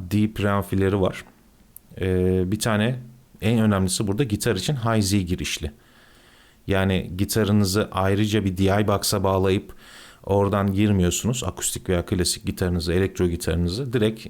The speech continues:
e, cihaza girip bilgisayar üzerinde kullanabilirsiniz. Önünde bir X L R girişi var, enstrüman girişi var, Hi-Z ve bağlantıları, fantom bağlantıları vesaire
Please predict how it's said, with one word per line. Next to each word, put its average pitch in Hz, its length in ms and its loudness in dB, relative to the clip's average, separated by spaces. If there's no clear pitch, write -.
e, 95 500 2
cihaza 98 360 0
girip 98 440 -4
bilgisayar 101 400 0
üzerinde 95 460 2
kullanabilirsiniz. 98 880 -2
Önünde 131 360 2
bir 120 80 2
X 123 220 0
L 107 180 2
R 92 40 -2
girişi 87 340 -2
var, 135 240 0
enstrüman 110 580 2
girişi 92 300 0
var, 90 140 0
Hi-Z 98 560 0
ve 123 160 0
bağlantıları, 98 800 0
fantom 107 520 0
bağlantıları 92 760 0
vesaire 110 540 0